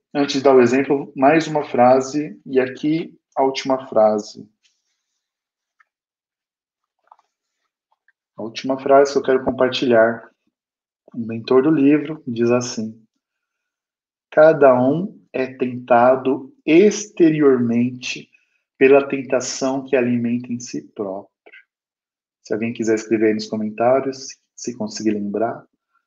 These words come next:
Cada um é tentado exteriormente pela tentação que alimenta em si próprio. Cada um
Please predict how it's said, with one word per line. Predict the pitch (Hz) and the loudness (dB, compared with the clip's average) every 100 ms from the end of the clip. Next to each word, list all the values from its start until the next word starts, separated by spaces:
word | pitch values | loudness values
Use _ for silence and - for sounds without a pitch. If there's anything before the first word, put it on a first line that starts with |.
| _ _ _ _ _ _ _ _ _ | _ _ _ _ _ _ _ _ _
Cada | - 139 131 107 | 2 4 4 2
um | 101 110 131 185 - _ _ _ _ _ _ _ - | 2 -4 -6 -10 -16 _ _ _ _ _ _ _ -2
é | 120 | -2
tentado | 120 127 123 127 120 120 123 127 127 - | -2 -6 -4 4 6 6 2 -2 -4 -2
exteriormente | 139 165 190 - - 147 135 123 110 107 110 127 170 - - 180 175 - | 2 2 2 -4 -2 0 4 4 4 0 -2 -2 -4 -8 -8 -8 -8 2
pela | 139 139 | 4 4
tentação | 139 135 131 127 - 131 127 | 2 -4 -4 -4 -4 -4 -4
que | 131 | -2
alimenta | 120 123 117 120 123 | 0 0 0 -4 -6
em | 120 | -10
si | 117 - - _ | -10 -14 -16 _
próprio. | 104 101 104 - _ - - - _ _ _ _ _ _ _ _ _ _ _ _ _ _ _ _ _ _ _ _ _ _ _ | -8 -8 -8 -14 _ -20 -20 -20 _ _ _ _ _ _ _ _ _ _ _ _ _ _ _ _ _ _ _ _ _ _ _
Cada | 117 110 98 | -4 -4 -6
um | 95 98 107 | -10 -12 -14